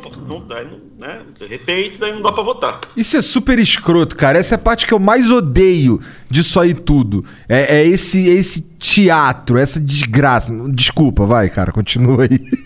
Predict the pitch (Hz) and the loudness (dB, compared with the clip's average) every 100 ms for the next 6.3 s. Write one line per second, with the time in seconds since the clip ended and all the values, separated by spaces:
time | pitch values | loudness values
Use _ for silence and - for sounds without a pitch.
0 | - 554 480 - 247 226 196 - 226 240 | -6 0 0 0 -2 -2 -4 -4 0 0
1 | 165 - 123 175 180 - 202 202 202 196 | -2 -10 -12 -10 -10 -10 -8 -6 -8 -12
2 | 143 135 139 202 165 135 - - - 165 | -12 -12 -6 0 2 0 -4 -12 -8 -8
3 | 196 185 147 151 123 - 165 165 170 165 | -8 -12 -10 -8 -8 -8 -10 -10 -16 -12
4 | 156 170 156 151 165 240 190 - 147 143 | -8 -8 -10 -12 -10 -10 -12 -14 -8 -6
5 | 156 170 233 156 123 131 160 - 208 170 | -8 -12 -12 -12 -12 -12 -14 -16 -18 -16
6 | 131 - - | -16 -18 -20